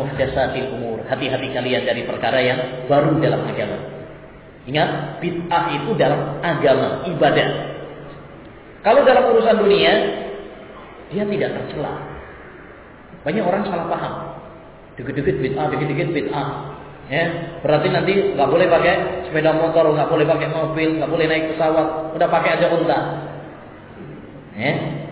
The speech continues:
ini orang nggak ngerti tentang definisi bid'ah.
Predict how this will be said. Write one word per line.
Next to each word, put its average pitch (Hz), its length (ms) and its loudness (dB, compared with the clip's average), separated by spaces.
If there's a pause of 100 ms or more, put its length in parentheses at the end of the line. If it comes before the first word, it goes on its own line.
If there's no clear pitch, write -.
(300)
ini 147 100 -4
orang 139 240 0
nggak 123 220 0
ngerti - 180 -4
tentang 139 300 -2
definisi 127 500 -2 (540)
bid'ah. - 560 -6